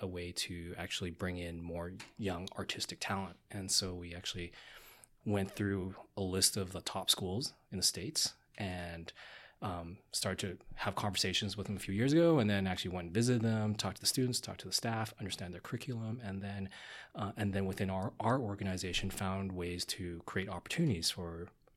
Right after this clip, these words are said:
students. And it, part of it is it's a two-way streak. I don't wanna just hire students. We really wanna give back to the school. So we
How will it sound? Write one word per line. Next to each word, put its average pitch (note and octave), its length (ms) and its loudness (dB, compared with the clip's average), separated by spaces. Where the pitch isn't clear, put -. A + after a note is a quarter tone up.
students. - 360 2
And C3+ 140 4
it, A#2+ 140 -4
part A3 260 4
of G3 80 6
it G#2+ 180 0
is G#2 220 -4
it's - 140 -4
a A2 40 2
two-way A#2 220 4
streak. F2+ 320 0
I G2+ 80 -2
don't G#2 220 -4
wanna G2 100 -2
just F#2 160 -2
hire D3 340 0
students. F#2+ 300 -2
We G2 140 -2
really A2+ 200 4
wanna F#2+ 160 -2
give - 260 -8
back F#2+ 220 -4
to - 100 -8
the E2+ 60 -4
school. D#2 340 -2
So F#2 180 0
we F2 200 -8